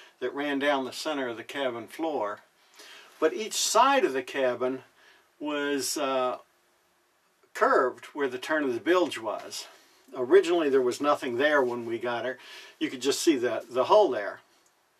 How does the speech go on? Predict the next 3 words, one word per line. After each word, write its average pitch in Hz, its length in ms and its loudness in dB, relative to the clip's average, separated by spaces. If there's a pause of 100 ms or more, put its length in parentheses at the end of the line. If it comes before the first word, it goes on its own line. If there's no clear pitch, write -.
(580)
Uh, 113 520 -8 (500)
we 160 260 2
bought 151 500 2